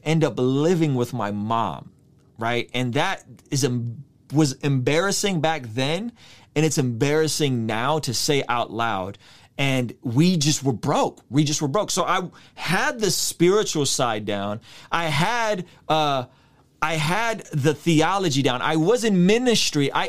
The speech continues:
appeared like a Christian, but I still had this massive,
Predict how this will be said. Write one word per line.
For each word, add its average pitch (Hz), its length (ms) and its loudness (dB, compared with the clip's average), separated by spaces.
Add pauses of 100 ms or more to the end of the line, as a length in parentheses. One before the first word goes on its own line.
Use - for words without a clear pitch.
(140)
appeared 202 760 2 (320)
like 160 240 -2
a 160 100 0
Christian, 147 760 -2 (640)
but 233 380 0 (260)
I 143 120 -4
still 202 440 2
had 165 400 0
this 139 180 0
massive, 165 1200 0